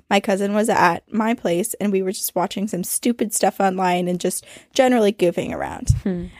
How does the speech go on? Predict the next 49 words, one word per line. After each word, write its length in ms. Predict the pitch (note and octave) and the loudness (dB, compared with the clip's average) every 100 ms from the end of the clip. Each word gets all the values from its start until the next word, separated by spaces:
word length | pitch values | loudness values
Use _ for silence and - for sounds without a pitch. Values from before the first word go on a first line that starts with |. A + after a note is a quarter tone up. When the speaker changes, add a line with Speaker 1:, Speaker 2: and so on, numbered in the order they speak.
| - | 0
Speaker 1:
At 140 | G#3+ | 0
some 200 | - C4+ C4+ | 2 2 2
point, 340 | B3 A3 - | 0 -4 -2
he 120 | A#3 | -2
dared 420 | F#3+ - G3 G3 G#3+ | -2 2 4 4 0
me 100 | A3+ | -2
to 80 | B3+ | 0
go 200 | A#3 G#3 | 0 0
to 160 | - | -2
the 160 | A3+ - | -2 0
attic, 460 | F#3+ F3 E3 F#3+ - | 0 0 -2 -4 -8
which 180 | - A3+ | -6 0
I 80 | A3+ | 2
was 160 | A#3+ - | 2 2
fine 360 | D4+ D#4 D#4 | 2 2 4
with, 380 | F3+ - - - _ | 2 2 -4 -10 _
but 160 | A3 - | -4 -2
told 240 | A3 G#3+ | -4 -2
him 140 | A3 | -2
that 120 | A3 G#3 | -2 -2
he 140 | - A#4+ | -4 -2
must 280 | D#4 D#4+ - | 0 -2 0
come 180 | D#4+ C#4 | 2 6
with 200 | C4+ - | 6 4
me. 720 | B3+ G#3+ G#3+ A#3+ B3 A#3 - | 2 2 2 2 2 -2 -4
Speaker 2:
<laughs> 400 | _ _ - _ | _ _ -20 _
Speaker 1:
I'm 120 | - C#4+ | 0 2
not 180 | F4 A#3+ | 2 2
really 280 | B3+ B3 | 4 4
scared 300 | C#4 - B3+ | 2 0 2
of 80 | B3+ | 2
the 100 | B3 | 0
paranormal. 760 | A#3 C4+ B3 A#3 A#3 A#3+ C4 - | -2 0 0 0 2 2 0 0
It 140 | A#3 A#3 | -2 -2
just 180 | A#3 - | -4 0
annoys 380 | G#3+ G#3+ A3+ | 2 2 2
me 140 | A#3 G#3 | 0 0
when 180 | G3+ A3+ | 0 0
something 400 | A3 A3+ G3 F#3+ | 0 0 -2 -4
would 160 | G3 | -2
slam 300 | - G3 F#3 | -2 0 0
the 100 | F#3 | 0
door 260 | F#3 F3+ F3 | 2 2 2
at 140 | - | -2
night 280 | D#3+ E3+ E3 | -4 -4 -4
or 80 | - | -4
disturb 400 | F#3 G3 - C3+ | -4 -2 0 0
my 160 | - - | -2 -10
peace. 460 | - - - - | -10 -10 -8 -10